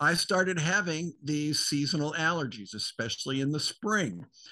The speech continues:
and I would be miserable. Um, and so I learned about vitamin C and pantothenic acid. And those two nutrients I started taking, oh, maybe two weeks to a month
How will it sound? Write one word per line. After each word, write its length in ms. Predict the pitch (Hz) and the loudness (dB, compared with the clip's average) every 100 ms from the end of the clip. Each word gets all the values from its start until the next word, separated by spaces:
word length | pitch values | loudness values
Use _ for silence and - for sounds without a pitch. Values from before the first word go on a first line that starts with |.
| - - - | -20 -12 -2
and 360 | 196 190 190 | 2 4 4
I 200 | - 156 | 2 2
would 160 | 143 156 | 0 2
be 100 | 180 | 4
miserable. 800 | 185 220 254 180 143 113 98 90 - - - | 6 6 6 4 4 2 -4 -10 -20 -20 -8
Um, 320 | 151 147 156 156 - - 170 | -4 -2 -2 -4 -12 -8 -2
and 260 | 175 180 | 0 0
so 440 | - 202 180 175 170 | 0 0 2 2 2
I 220 | 160 165 185 | 2 4 4
learned 440 | 175 240 240 190 | 2 2 2 0
about 320 | 131 135 135 | -2 -6 -8
vitamin 440 | 135 135 151 185 190 | -4 -2 0 0 -2
C 540 | - 240 240 120 85 _ _ | -4 -4 -2 -4 -6 _ _
and 400 | 156 175 190 180 - | 0 2 2 0 -4
pantothenic 840 | - 170 196 - 190 214 196 196 | 0 2 2 0 0 0 -2 0
acid. 500 | 185 190 196 - 92 - _ - _ - | 0 0 0 -2 -6 -10 _ -20 _ -2
And 180 | 147 | 0
those 480 | 139 170 226 254 - - | 2 4 4 2 -4 -4
two 260 | 226 220 | -4 -2
nutrients 720 | 202 190 208 - 147 120 120 147 | 0 0 -2 -4 -6 -6 -6 0
I 180 | 156 | 2
started 500 | 214 - 180 170 160 | 2 2 2 2 -2
taking, 580 | - 180 180 - 156 143 - - - - | -2 0 0 -2 -2 -4 -8 -18 -12 0
oh, 200 | 180 190 | 2 4
maybe 400 | 185 202 202 170 | 2 2 0 -2
two 260 | - 240 | -2 -2
weeks 400 | 226 220 214 - | 0 -2 -2 -4
to 200 | - 175 | 0 2
a 40 | 151 | 4
month 440 | 156 180 151 101 | 4 2 0 -4